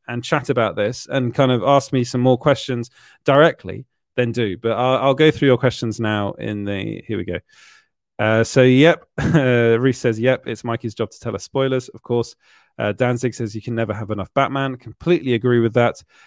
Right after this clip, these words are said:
Um, Warner Brothers, uh, kept Ezra Miller's cameo in, in a secret in Crisis, so anything is possible with the Batfleck series. Uh, yeah, uh, I mean, yeah,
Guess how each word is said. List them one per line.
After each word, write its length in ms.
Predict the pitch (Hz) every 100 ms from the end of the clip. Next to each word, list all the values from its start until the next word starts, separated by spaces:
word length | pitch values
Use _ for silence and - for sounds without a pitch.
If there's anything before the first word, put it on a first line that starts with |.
| _ -
Um, 560 | 107 110 110 107 117 -
Warner 300 | 127 135 143
Brothers, 400 | 135 131 120 117
uh, 540 | - 120 117 113 107 107
kept 220 | - 127
Ezra 220 | 127 117 117
Miller's 240 | 113 107
cameo 480 | - 123 117 113 107
in, 260 | 107 110 -
in 340 | 120 110 101 - _ -
a 120 | 123
secret 420 | - 143 131 131
in 80 | 120
Crisis, 380 | 123 117 - 110
so 80 | 120
anything 340 | 131 127 127
is 100 | 117
possible 420 | - 120 - 107 104
with 120 | 104
the 60 |
Batfleck 420 | - 120 - 113 -
series. 300 | 123 113 - _ - _ _ _ _
Uh, 180 | 123 131 120
yeah, 240 | 156 185 - _
uh, 120 | 151 131
I 120 | 160
mean, 180 | 185 220
yeah, 240 | 269 147